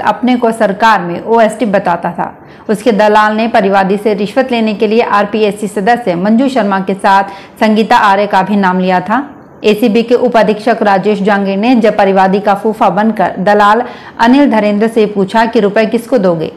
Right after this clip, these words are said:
दलाल ने जवाब दिया कि संगीता आर्य को देंगे। एसीबी की एफआईआर में लिखा है कि परिवादी से पूर्व मुख्य सचिव निरंजन आर्य की पत्नी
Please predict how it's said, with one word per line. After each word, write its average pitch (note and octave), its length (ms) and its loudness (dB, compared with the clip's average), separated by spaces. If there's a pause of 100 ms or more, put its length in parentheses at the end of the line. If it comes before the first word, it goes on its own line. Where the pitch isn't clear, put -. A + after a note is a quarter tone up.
दलाल F#3 340 2
ने F#3+ 160 -2
जवाब E3+ 300 0
दिया G3 260 2
कि B3 140 -2
संगीता F3+ 440 -2
आर्य A3 240 2
को F3 160 -4
देंगे। E3 320 -6 (540)
एसीबी B3+ 400 2
की C4 160 0
एफआईआर G3 680 2
में F#3 220 -2
लिखा F3+ 260 -2
है A3+ 280 2
कि B3 120 0
परिवादी F#3 520 2
से A3 200 0
पूर्व B3+ 560 0
मुख्य C4 400 0
सचिव G#3+ 380 -2
निरंजन F#3 400 0
आर्य G3+ 300 2
की A#3 160 -4
पत्नी F#3+ 420 -4